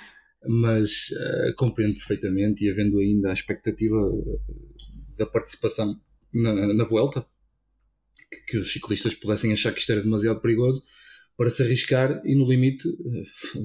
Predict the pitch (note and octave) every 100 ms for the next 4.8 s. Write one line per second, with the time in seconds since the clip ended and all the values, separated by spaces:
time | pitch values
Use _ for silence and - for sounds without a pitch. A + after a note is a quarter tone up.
0 | G#2 A#2 G#2 A#2 B2 G#2+ G#2+ G#2+ G#2+ A2+
1 | A#2 A2 A2 A#2+ B2 C#3 B2 A2 G#2 G#2+
2 | G#2+ G#2+ A2+ A2+ - G2+ F#2+ F2 G2+ G#2
3 | A2 G#2+ A2 G2+ F#2 F#2 - - - -
4 | - - - - A2+ A2+ A2 -